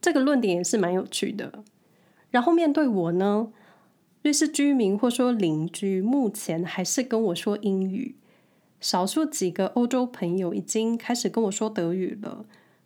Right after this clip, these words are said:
但就我自己的体感，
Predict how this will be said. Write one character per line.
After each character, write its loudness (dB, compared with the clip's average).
但 2
就 2
我 -4
自 -2
己 -6
的 -8
体 -4
感， -2